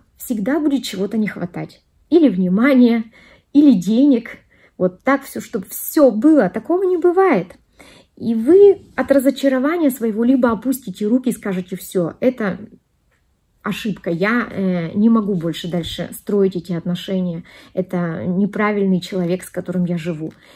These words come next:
Либо вы просто примете все это, а, как что-то естественное и нормальное, и будете работать с тем, что есть. Главное, не опускать рук и продолжать работать, продолжать работать каждый день.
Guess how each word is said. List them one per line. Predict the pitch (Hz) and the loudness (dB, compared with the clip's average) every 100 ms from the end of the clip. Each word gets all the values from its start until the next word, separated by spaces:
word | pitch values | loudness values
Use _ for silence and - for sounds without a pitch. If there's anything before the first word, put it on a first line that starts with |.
| - - | -20 -4
Либо | 220 370 330 330 | 0 0 2 4
вы | 302 | 4
просто | 320 320 302 311 | 2 -2 -4 -4
примете | - 233 294 339 339 | -2 0 2 0 -4
все | 277 - - | -6 -4 -4
это, | 226 - - - - - - | -4 -6 -14 -16 -20 -18 -8
а, | 190 180 185 175 170 - - _ _ _ | -6 -2 -2 -4 -6 -10 -20 _ _ _
как | - 196 - | -2 -2 -4
что-то | - - 226 - | -16 -10 -6 -4
естественное | - - - - - 240 269 277 277 269 | -4 -6 -6 -8 -2 0 0 -2 0 2
и | 247 | 2
нормальное, | 220 196 196 302 269 180 | 0 -2 0 0 0 -2
и | 190 | -4
будете | 170 220 254 285 302 | -4 -4 -4 0 0
работать | 214 165 185 233 254 | 0 -2 -4 -4 -6
с | - | -8
тем, | 185 185 | -6 -6
что | - 240 | -6 -8
есть. | 226 185 - - | -4 -6 -8 -6
Главное, | 185 175 214 269 240 | -2 -2 -2 -2 0
не | 190 | -2
опускать | 190 214 - 247 247 | -4 -8 -10 -6 -2
рук | 320 302 - - - - | -2 -2 -6 -20 -20 -12
и | 196 | -8
продолжать | 226 202 190 190 165 175 220 - | -6 -2 -2 -2 -4 -6 -6 -8
работать, | 220 196 214 202 - - _ _ - | -6 -4 -4 -4 -6 -20 _ _ -10
продолжать | 214 208 196 220 240 | -4 -4 -4 -4 -2
работать | 262 226 233 - - - - - | -4 -2 -4 -4 -12 -20 -20 -6
каждый | 214 220 214 220 | -4 -2 -2 -4
день. | 208 214 202 175 | -4 -4 -4 -6